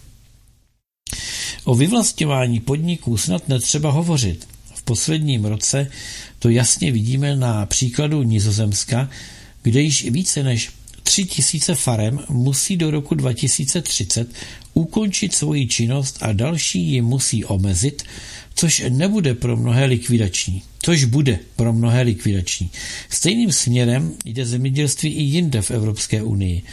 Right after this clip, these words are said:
což je jeden z důvodů protestů zemědělců v několika zemích.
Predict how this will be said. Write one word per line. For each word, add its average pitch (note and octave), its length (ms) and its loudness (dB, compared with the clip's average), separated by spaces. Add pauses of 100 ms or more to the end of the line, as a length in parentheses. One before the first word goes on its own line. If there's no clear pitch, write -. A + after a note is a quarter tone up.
(460)
což G#3 340 2
je D3+ 240 4
jeden C3 500 2
z C3 100 0
důvodů C#3+ 440 0
protestů C3+ 560 -2
zemědělců B2 600 0
v B2+ 60 2
několika A2+ 460 0
zemích. G2 440 0